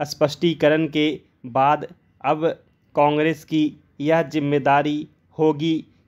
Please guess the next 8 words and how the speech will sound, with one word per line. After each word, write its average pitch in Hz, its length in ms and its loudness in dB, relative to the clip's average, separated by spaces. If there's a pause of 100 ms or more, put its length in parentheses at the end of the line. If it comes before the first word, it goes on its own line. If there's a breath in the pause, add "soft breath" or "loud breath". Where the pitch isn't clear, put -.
(100)
कि 165 140 0
वह 147 300 2 (360)
राजनीतिक 147 600 -2
विरोधियों 151 640 0 (360)
पर 147 140 0
हमला 156 460 2 (380)
करते 151 380 -2
हुए 156 420 -2